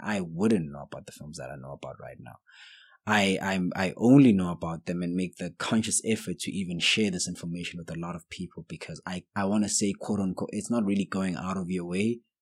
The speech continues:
but I, quote unquote, "go out of my way" for the, for the average South African. I go out of my way to find out films that are upcoming before they even come out. Sometimes I don't get all of them, by the way.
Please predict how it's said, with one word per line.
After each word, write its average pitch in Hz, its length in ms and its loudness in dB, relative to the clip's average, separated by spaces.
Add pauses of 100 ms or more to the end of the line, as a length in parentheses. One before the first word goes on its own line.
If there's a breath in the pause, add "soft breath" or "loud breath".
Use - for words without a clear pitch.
but 101 140 -2
I, 92 300 -4 (220)
quote 98 240 -2
unquote, 90 320 -4
"go 87 280 -4
out 107 200 2
of 87 120 -2
my 160 240 -6
way" 151 380 -10 (140)
for - 180 -6
the, 165 60 -6
for - 320 -6
the 90 140 0
average 85 260 -4
South 85 180 -6
African. 82 400 -12 (280)
I 98 140 -4
go 92 180 -4
out 95 140 0
of 87 100 -6
my 85 160 -4
way 80 300 -8 (120)
to 98 120 -6
find 92 560 -4
out 90 240 -4
films 78 300 -8
that 78 120 -6
are - 120 -10 (560)
upcoming 147 840 2 (760)
before 110 500 4
they 90 80 0
even 82 300 -4
come 82 240 -10
out. - 200 -12
Sometimes 190 360 6
I 95 80 2
don't 95 200 -4
get 90 160 -2
all 110 220 2
of 80 80 -6
them, 73 200 -10 (180)
by 87 140 -6
the 80 80 -8
way. - 200 -10